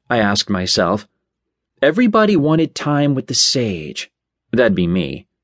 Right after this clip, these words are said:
Brent and his tarot. And everybody's drama was sensitive and tangled and bizarre.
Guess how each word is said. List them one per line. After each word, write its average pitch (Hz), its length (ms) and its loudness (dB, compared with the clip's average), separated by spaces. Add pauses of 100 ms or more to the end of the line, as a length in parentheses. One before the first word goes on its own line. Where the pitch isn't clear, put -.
(140)
Brent 185 360 0
and 147 140 0
his 147 200 -2
tarot. 85 540 -4 (580)
And 104 120 0
everybody's 185 640 2
drama 127 420 2
was 98 240 0
sensitive 170 560 0
and 101 220 -2
tangled 151 500 2
and 120 180 -2
bizarre. 80 680 -4